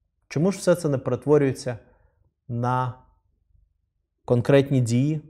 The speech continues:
на великі проекти, на великі інвестиції? Є дві обставини. Брак довіри до держави, до українського бізнесу, до того, що в нас відбувається, до перспектив наших.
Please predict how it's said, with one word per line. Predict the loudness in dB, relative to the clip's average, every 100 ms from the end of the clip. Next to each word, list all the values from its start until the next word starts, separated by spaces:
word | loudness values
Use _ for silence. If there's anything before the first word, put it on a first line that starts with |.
| _ _ -4
на | 0
великі | 4 4 2 -2
проекти, | 0 2 2 -2 -8 -8 -10
на | -10 -8 -6 -8 -12 -16 -12
великі | 0 4 4 2
інвестиції? | -2 -2 -6 -8 -12 -16 _ _ _ _ _ _ _ _ _ _ _ _ _ _ _
Є | -2
дві | 4 4
обставини. | 4 2 0 0 -4 -16 -20 _ _ _ _ _ _ _ _ _ _ _
Брак | 2 4 6 4
довіри | 4 4 6 4 4 -2 -14 _ _ _ _ _
до | 2 4
держави, | 6 4 4 4 4
до | 4 2
українського | 4 2 2 2
бізнесу, | 2 2 2 0 -2
до | -4
того, | 0 -2
що | 0 -2
в |
нас | -2 -2
відбувається, | -2 0 4 4 4 -2
до | -6
перспектив | -4 -6 -4 -8 -2 -2 -2
наших. | -8 -10